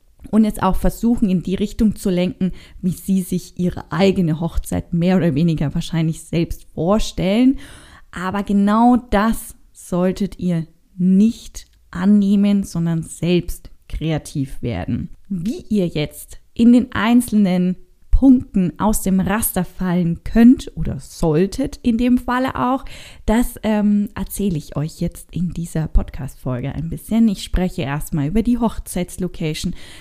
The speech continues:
die Hochzeitsdekoration, die Farben, ähm, wie sie, kann das Brautkleid aussehen, der Bräutigamanzug, auch das ist ein richtig wichtiges Thema, gerade der Herr von Welt, ja,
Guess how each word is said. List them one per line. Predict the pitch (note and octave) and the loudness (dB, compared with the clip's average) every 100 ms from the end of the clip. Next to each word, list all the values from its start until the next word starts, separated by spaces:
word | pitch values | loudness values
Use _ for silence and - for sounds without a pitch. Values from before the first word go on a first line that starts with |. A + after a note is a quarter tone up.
| - - | -20 0
die | B3 | 2
Hochzeitsdekoration, | A#3 A#3 - A3+ A3 - G#3 - A3+ A#3 - - F3+ D3+ D3+ D#3 | 2 2 0 0 -4 -6 -6 -2 0 -2 -4 -4 0 0 0 -2
die | E3 F#3+ | 0 -2
Farben, | - - E3 F3 F3+ F3 D#3 D3+ E3+ _ | -2 -4 -2 0 0 0 -2 -2 -6 _
ähm, | F#3 F#3+ F#3+ F#3+ F3 F3 | -4 0 2 2 0 -2
wie | G#3 A#3 | 2 2
sie, | A#3 - A#3 G#3 G3+ - | 2 -2 -2 -2 -4 -2
kann | A#3 | 0
das | A#3 - | 0 -2
Brautkleid | - D4 - - G3+ E3 - | -4 -4 -4 -2 0 0 0
aussehen, | - D3 E3+ - D3 D#3 D#3+ D#3+ - | 0 0 -2 -4 -2 0 0 0 -2
der | C#3 | -6
Bräutigamanzug, | - - B2 - F#3 G3 G3+ - A3+ A3+ - B3 | -8 -6 -6 -6 -4 -2 -2 0 0 0 -2 -4
auch | E3+ - | -4 -6
das | - A#2+ - | -6 -8 -10
ist | - | -8
ein | A#2+ - | -8 -6
richtig | - A3 B3+ - - D3+ | -2 -2 -2 -6 -6 0
wichtiges | B3 - D#3 F3+ - | 0 -2 -6 -8 -10
Thema, | - F#3 E3 D#3+ F#3+ - - - | -6 -2 0 0 -2 -8 -18 -8
gerade | - G#3+ C#4 C#4 | -4 -2 0 -2
der | C4+ | -2
Herr | A3+ G#3+ F#3 | -2 -2 -2
von | - G#3 D3+ | 0 0 0
Welt, | B2+ E3 - | 0 -2 -6
ja, | D#3 | -4